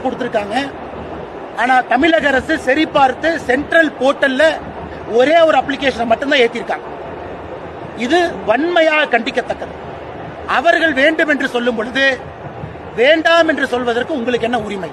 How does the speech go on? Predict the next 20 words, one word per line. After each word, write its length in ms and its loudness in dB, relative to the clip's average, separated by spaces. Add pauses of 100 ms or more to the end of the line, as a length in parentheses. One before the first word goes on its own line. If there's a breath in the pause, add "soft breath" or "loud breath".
அவங்க 320 4
வேண்டும் 340 0
கேட்கிறாங்க. 340 -4 (800)
எங்கேயும், 580 4 (140)
எங்கேயும் 400 2
போய் 180 0
பாரதிய 280 4
ஜனதா 260 0
கட்சி 200 -6
நிர்பந்திக்கல. 520 -4 (960)
என்னன்னா, 320 2 (640)
இது 160 2 (120)
குலத்தொழில் 460 2
எப்படிங்கண்ணா 380 0
வரும்? 260 -2 (840)
தமிழ்நாட்டுல 580 2 (920)
இன்னைக்கு 320 0 (1500)
புதிய 260 2
கல்விக் 340 0
கொள்கையில 320 2